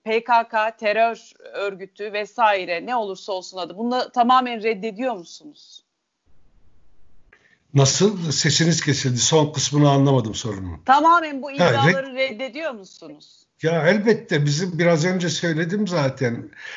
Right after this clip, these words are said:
Speaker 2: Ee, bizim açımızdan her şey çok nettir. Başka kesimlerin, kendilerini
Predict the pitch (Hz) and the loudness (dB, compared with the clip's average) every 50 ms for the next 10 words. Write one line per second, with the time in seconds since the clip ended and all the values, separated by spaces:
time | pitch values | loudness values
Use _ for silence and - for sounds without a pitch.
0 | - - - 165 147 139 139 147 143 139 143 151 156 156 156 151 151 170 160 139 | -16 -4 2 4 6 8 8 8 6 4 4 2 2 0 0 0 0 0 0 0
1 | 202 190 185 170 165 - 165 156 156 147 147 175 190 180 175 180 175 - - 170 | 2 2 2 2 2 0 0 0 2 2 2 2 2 2 4 4 4 2 2 0
2 | 160 143 - 196 185 185 - 147 147 170 139 - - - - 123 123 147 - - | -2 0 2 0 0 2 2 4 6 6 4 4 0 -4 -4 -2 -2 -2 -4 -8
3 | - _ _ _ _ _ _ _ _ _ _ _ - 131 123 117 113 113 113 - | -16 _ _ _ _ _ _ _ _ _ _ _ -4 -4 -4 -2 -4 -6 -10 -12
4 | 90 90 95 110 110 - - - - - 269 - - - - - - - 104 85 | -10 -6 -4 -2 -2 -2 -2 -2 -2 -2 -2 0 0 0 0 0 0 -4 -6 -8
5 | 76 71 71 - - - - - - 180 180 185 190 220 208 220 196 135 92 90 | -8 -10 -12 -14 -14 -12 -6 0 2 4 4 4 2 4 4 4 4 4 0 -4
6 | 92 117 147 - | -8 -10 -10 -12